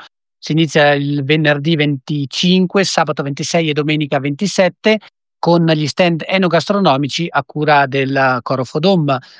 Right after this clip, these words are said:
Eh, momento principale, domenica ventisette alle ore nove, la Santa Messa Solenne in onore del Santo Patrono. Per tutto il giorno funzioneranno gli stand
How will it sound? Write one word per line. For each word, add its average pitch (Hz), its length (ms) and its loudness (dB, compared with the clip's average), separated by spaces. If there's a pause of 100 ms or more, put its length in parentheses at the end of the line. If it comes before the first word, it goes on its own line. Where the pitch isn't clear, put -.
Eh, 139 580 2
momento 143 1160 2 (420)
principale, 165 720 2
domenica 160 400 2
ventisette 170 580 -2
alle 147 120 0
ore 180 160 2
nove, 165 240 4
la 165 80 0
Santa 156 260 0
Messa 151 260 -2
Solenne 143 600 0
in 165 180 0
onore 139 340 0
del 131 280 -4
Santo 117 320 -2
Patrono. 101 400 -4
Per 117 160 -8
tutto 147 180 -8
il 156 80 0
giorno 151 300 2
funzioneranno 143 680 0
gli 151 140 -4
stand 139 320 0